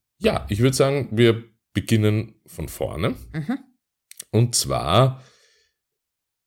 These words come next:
Speaker 1: wollen wir uns dem, dem, zunächst einmal dem Feld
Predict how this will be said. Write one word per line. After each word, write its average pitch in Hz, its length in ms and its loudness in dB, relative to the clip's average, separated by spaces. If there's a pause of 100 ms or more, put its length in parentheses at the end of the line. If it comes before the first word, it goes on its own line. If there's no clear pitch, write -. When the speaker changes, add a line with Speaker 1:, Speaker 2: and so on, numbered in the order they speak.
(140)
Speaker 1:
wollen 98 320 4
wir 127 80 6
uns - 320 -2 (400)
dem, 104 400 2
dem, 98 460 -2 (140)
zunächst 90 440 -2
einmal 98 200 2
dem 95 200 0
Feld 87 720 -2